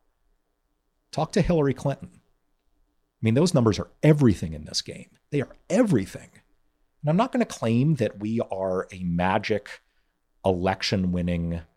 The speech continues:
organization. We're not. Talking to crappy voters is not an efficient way to win one election. But if you start having one, two, three percentage point jumps election after election,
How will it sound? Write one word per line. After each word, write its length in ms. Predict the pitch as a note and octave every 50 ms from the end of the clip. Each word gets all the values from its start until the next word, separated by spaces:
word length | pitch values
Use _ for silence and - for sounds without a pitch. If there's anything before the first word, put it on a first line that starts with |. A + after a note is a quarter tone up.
| _ _ -
organization. 720 | G2+ F#2 E2 F2+ F2 E2+ E2+ - D2+ D2+ - - - A2 -
We're 100 | B2 B2
not. 300 | A#2 G#2 E2+ - - - _ _ _ _ _ _ _ _ _
Talking 280 | - E3+ E3 - G3
to 40 | D3+
crappy 360 | - - - A#2+ A2 - A#2+
voters 480 | F#2+ F2 F2+ F2 F2 F2+ F2 F2 - - -
is 140 | G2+ - -
not 300 | F2 F2+ F#2 G#2 - G2+
an 100 | F#2+ F#2
efficient 400 | F2 - G2+ F2+ - G#2 F2+ F#2
way 140 | F2 F2
to 80 | E2 E2+
win 220 | E2 E2 E2 E2
one 140 | D#2+ D#2 D#2
election. 360 | D#2+ D#2 D2+ - - - - - _ _ _ _ _ _ _ _ _ _ _ _ _ _ _ _ _ _ _
But 100 | - A2+
if 120 | G2+ -
you 80 | A#3 C#4
start 260 | - - - F#3 B2+
having 420 | - A#2 A2 A2 G#2+ A#2+ A#2 A2+ - - _
one, 300 | - G2 G#2+ A2+ A#2+ B2
two, 280 | A#2+ - - A2+ A2+ A#2
three 360 | A#2 - - A2 G#2 G#2+ B2
percentage 560 | B2 - A2+ A2 - G#2+ G2 G2+ G#2 - -
point 260 | - - G#2 G2 - -
jumps 500 | - - F#2 F2+ G2 - - - - - - - - _ _ _ _ -
election 440 | F#2+ F2+ G2+ G#2+ - - C3 A2+
after 260 | G#2+ G#2 - - A2 F#2+
election, 520 | F2+ F2 F2+ F2+ - - - G#2+ G#2+ G#2+